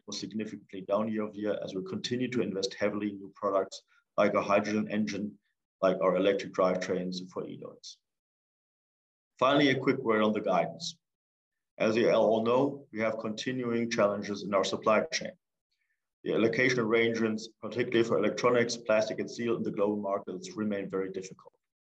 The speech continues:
On top of that, in our market, China, we're faced with power outages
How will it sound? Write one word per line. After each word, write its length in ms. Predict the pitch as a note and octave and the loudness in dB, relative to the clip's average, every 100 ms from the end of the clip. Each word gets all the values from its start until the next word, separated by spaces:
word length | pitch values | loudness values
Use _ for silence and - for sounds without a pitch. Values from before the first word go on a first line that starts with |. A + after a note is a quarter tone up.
| _ _ _ _ - | _ _ _ _ -12
On 80 | G#2 | 0
top 220 | B2 B2+ | 2 2
of 120 | A#2 | 2
that, 300 | A2 A2+ A2+ - - | 4 6 4 -2 -10
in 120 | G#2+ | -2
our 200 | G2 G#2+ - | -2 -2 0
market, 360 | A2 A2 A2 | 2 2 0
China, 440 | - A#2+ A#2+ A#2 G#2+ | 0 2 2 2 2
we're 180 | G#2 | -2
faced 320 | G#2+ G#2 G#2 - | -2 -2 -2 -4
with 160 | - | -6
power 220 | A#2+ B2 | 2 4
outages 720 | - A2+ A2+ A2+ G#2 G#2+ - | 4 2 0 -6 -8 -10 -12